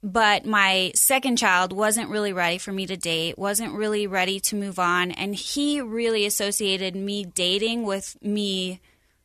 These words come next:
you know, forgetting about dad. And, um, so Rob came into a pretty hard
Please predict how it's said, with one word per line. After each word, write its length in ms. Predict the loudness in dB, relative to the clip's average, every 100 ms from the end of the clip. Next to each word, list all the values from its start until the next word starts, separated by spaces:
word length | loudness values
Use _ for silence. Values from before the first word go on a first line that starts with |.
| _ -8
you 140 | -2 0
know, 160 | -2
forgetting 480 | -2 -2 2 2 0
about 260 | 0 0 0
dad. 300 | -6 -6 -12 -14 _ -20 -20 _ -2
And, 580 | 2 6 6 4 0 -4
um, 400 | 0 0 0 0
so 120 | -2 4
Rob 240 | 4 4
came 200 | 2 2
into 240 | 2 0
a 40 | -2
pretty 200 | -2 -2
hard 600 | 2 4 6 4 0